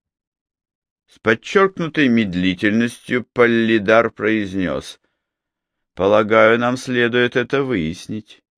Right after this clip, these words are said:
Он лениво поднялся с кресла, увидел в дверях капитана, командовавшего охраной миссии, который беспокойно расстегивал кобуру.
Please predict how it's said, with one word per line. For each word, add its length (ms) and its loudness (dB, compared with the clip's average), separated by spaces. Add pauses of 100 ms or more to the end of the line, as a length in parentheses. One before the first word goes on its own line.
(340)
Он 240 4
лениво 540 4
поднялся 680 2
с 80 -8
кресла, 640 -2 (300)
увидел 520 2
в 100 -4
дверях 500 2
капитана, 680 0
командовавшего 960 0
охраной 480 0
миссии, 680 -2 (240)
который 420 4
беспокойно 720 0
расстегивал 800 0
кобуру. 520 -4